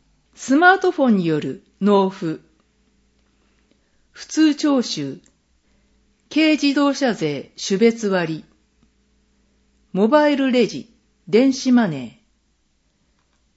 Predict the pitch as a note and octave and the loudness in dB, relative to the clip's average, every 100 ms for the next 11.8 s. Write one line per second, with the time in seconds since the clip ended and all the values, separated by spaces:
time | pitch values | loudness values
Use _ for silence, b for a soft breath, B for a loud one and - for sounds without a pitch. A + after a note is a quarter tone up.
0 | _ _ - D#4+ D#4+ D4+ C#4+ C#4+ C#4+ F3+ | _ _ -2 -2 0 -2 0 0 -2 -8
1 | B3 - _ _ _ _ _ _ _ _ | -10 -12 _ _ _ _ _ _ _ _
2 | D#4+ D4+ A3 - D3 B2 - _ _ _ | 0 0 0 -4 -6 -6 -16 _ _ _
3 | _ _ _ A3+ C#4+ D4 C#4 C4+ C4 B3 | _ _ _ 0 2 4 2 0 -2 -4
4 | F3 - _ _ _ _ _ _ _ F3+ | -4 -6 _ _ _ _ _ _ _ -2
5 | A#3 C#4+ C#4 B3+ D#3 B2 - _ _ _ | 2 2 2 -2 -4 -10 -18 _ _ _
6 | _ _ _ _ - F3 - - A#3+ A3+ | _ _ _ _ -8 -6 -4 0 0 0
7 | A3+ D#3+ - _ _ _ _ _ _ _ | -2 -6 -8 _ _ _ _ _ _ _
8 | _ _ _ _ _ _ _ _ _ _ | _ _ _ _ _ _ _ _ _ _
9 | _ _ _ _ _ _ F#3 D4+ F4 - | _ _ _ _ _ _ -2 0 0 -2
10 | E4+ F4 D#4 A#3 F3+ D#3+ B3 C#4+ C#4+ C#4+ | 0 0 2 0 0 -2 0 0 0 0
11 | C#4+ C#4+ A3+ E3+ D3 C3 - | 2 0 -2 -4 -6 -10 -12